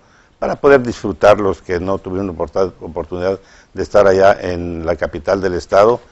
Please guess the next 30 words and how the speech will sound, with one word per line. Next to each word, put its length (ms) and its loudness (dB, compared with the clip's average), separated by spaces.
y 100 -6
pues 180 -8
tenemos 360 -4
este 180 -6
pequeño 560 -6
fragmento 720 -2
de 120 -2
lo 240 -4
que 280 -8
Daniela 640 0
y 140 -8
su 160 -14
talento 640 -4
realizó 640 -2
para 180 0
ser 220 2
nuevamente 480 -2
reconocida 640 -4
como 320 -8
campeona 540 0
y 120 2
orgullo 600 8
de 120 8
la 180 6
Prepa 280 4
Leandro 260 2
Sánchez 420 -2
y 80 -14
de 160 -6
Tamazunchale, 800 -6